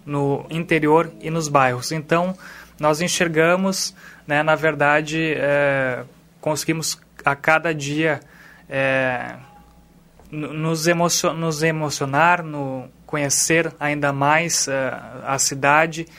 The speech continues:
e também ter uma vivência de vida que é extraordinária, que é o exercício da democracia, de participar de uma eleição,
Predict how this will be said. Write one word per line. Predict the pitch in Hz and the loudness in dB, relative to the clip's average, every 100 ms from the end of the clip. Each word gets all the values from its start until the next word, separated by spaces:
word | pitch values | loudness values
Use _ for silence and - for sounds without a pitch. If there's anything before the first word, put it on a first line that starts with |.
| - - - - | -20 -20 -14 -2
e | 165 | -2
também | - 190 180 170 180 | 0 0 2 2 2
ter | 180 180 175 | -2 -2 0
uma | 175 | 0
vivência | 165 151 160 170 - | 0 0 -2 -2 -4
de | 160 156 | -4 -4
vida | 143 156 160 | -4 -2 -2
que | 160 | -2
é | 156 151 | -2 0
extraordinária, | 151 - 156 151 147 143 147 160 | -2 0 -2 -2 -2 0 2 0
que | 156 | -2
é | 147 | -2
o | 147 | 0
exercício | 147 147 143 - 151 151 | 0 -2 -2 -2 -4 -4
da | 151 | -4
democracia, | 143 147 143 143 135 - 165 170 165 - - - - | -2 -2 -2 -4 -4 -4 -4 -4 -4 -10 -20 -20 -12
de | 143 | -6
participar | 147 147 - - 151 151 156 | 0 0 0 -10 0 2 2
de | 160 | 0
uma | 156 147 | -4 -2
eleição, | 147 151 143 - 156 160 | 0 0 2 2 2 0